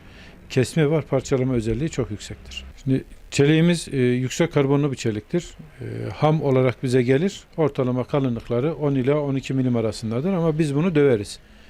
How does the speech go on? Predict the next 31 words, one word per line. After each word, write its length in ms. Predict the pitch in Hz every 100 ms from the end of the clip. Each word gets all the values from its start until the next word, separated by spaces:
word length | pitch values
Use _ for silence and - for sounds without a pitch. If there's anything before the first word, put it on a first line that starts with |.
| - - - - -
E, 500 | 131 120 120 117 117 123
tabii 260 | 143 131 131
dövmedeki 520 | 143 143 143 143 147
maksat 400 | 143 123 151 139
nedir? 220 | 139 147
Karbonların 540 | 196 147 135 135 131 135
sıkışmasıdır. 800 | - - - 127 - 104 110 - - - - - - - 135
Döverek 360 | 139 131 -
yaptığımız 460 | 135 - 151 120 104
için 260 | - 160 151
işçiliği 400 | - - - 127
de 80 | 120
tabii 340 | 120 120 123 131 123 120 127
mutlaka 360 | 120 131 120
ona 200 | 135 120
göre 320 | 110 117 143 143 - - - -
artıyor, 500 | 127 - 117 113 117
uzuyor. 500 | 113 123 120 120 -
E, 300 | 131 120 120
tamamen 440 | - 135 123 135 156
el 200 | 151 135
yapımı. 380 | 120 113 107 - - - - - -
Bizde 200 | 127 131
kesinlikle 540 | - 135 127 117 -
lazer 360 | 135 123 117 110
ve 60 |
C 200 | 113 139
N 60 | 120
C 120 | -
kesim 300 | - 113 185
olmaz. 400 | 156 98 101 -